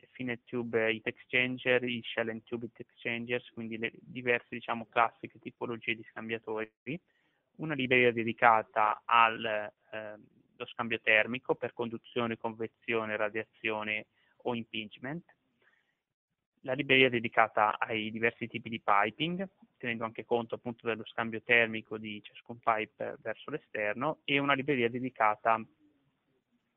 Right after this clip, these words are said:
agli orifizi, quindi a seconda delle diverse tipologie geometriche. C'è anche una libreria dedicata alle, eh, turbine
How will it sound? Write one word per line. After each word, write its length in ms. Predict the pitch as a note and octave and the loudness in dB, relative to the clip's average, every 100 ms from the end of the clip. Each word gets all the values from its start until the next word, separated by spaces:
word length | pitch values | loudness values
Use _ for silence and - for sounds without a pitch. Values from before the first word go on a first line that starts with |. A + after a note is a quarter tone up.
| _ _ | _ _
agli 340 | - A#2+ A2+ A2+ | -2 0 0 -4
orifizi, 600 | A2+ - - _ - G#2+ _ _ | -6 -8 -16 _ -12 -12 _ _
quindi 220 | - A2+ A2+ | -14 -6 -6
a 60 | - | -6
seconda 340 | - A#2 A#2 | -4 0 2
delle 160 | A2+ A2+ | 0 -2
diverse 480 | A#2+ A#2 G#2+ - | -2 0 0 -2
tipologie 840 | A#2+ A#2+ A#2 A2+ A2 A2 G#2 G#2 G#2+ | -12 -8 -6 -6 -6 -10 -6 -6 -8
geometriche. 680 | - A#2 G#2+ F#2+ - - - _ _ _ _ _ _ _ _ _ _ _ _ _ _ _ C5 _ F#4 F#4+ _ _ _ _ _ _ _ _ _ _ | -8 -8 -8 -14 -18 -18 -18 _ _ _ _ _ _ _ _ _ _ _ _ _ _ _ _ _ _ _ _ _ _ _ _ _ _ _ _ _
C'è 140 | - D3+ | -4 -2
anche 320 | C3+ C#3 C3 | -2 -4 0
una 80 | B2+ | 2
libreria 360 | B2 C3 C#3 | 4 4 4
dedicata 840 | A#2+ A#2 A2+ A#2+ A2+ - A2 G#2+ - | 4 0 6 8 8 4 0 0 2
alle, 720 | C3+ A#2+ A2+ A2 G#2+ G#2+ - | 2 2 0 0 0 -2 -2
eh, 440 | A#2 A2 G#2+ G#2+ _ _ F#3 - _ - A2 G2+ - G2 - - | -2 -2 -2 -4 _ _ -16 -16 _ -18 -14 -14 -16 -18 -20 -10
turbine 680 | - B2 B2+ B2 A2+ G#2+ | -6 -2 2 2 2 -2